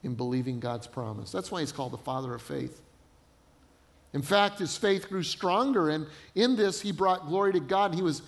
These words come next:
absolutely convinced that God was able to do anything that he promised. What a place to live! He is absolutely convinced that God can do anything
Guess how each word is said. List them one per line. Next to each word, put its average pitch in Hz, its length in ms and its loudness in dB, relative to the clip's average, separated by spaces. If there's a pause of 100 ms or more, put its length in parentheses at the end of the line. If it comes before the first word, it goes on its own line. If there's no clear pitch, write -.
(200)
absolutely 190 460 0
convinced 165 580 -2
that 147 180 -4
God 160 300 2 (240)
was 135 240 -4
able 165 300 2
to 165 140 -6
do 139 300 2
anything 165 540 -2 (260)
that 143 100 0
he 131 80 0
promised. 120 600 -8 (160)
What 226 320 2
a 139 80 -8
place - 480 -6
to 160 120 -6
live! 147 600 0 (960)
He 247 160 6
is 196 160 2 (160)
absolutely 240 960 4 (260)
convinced 175 960 0 (600)
that 175 200 0
God 220 380 4
can 202 220 0
do 185 260 -2 (260)
anything 170 680 2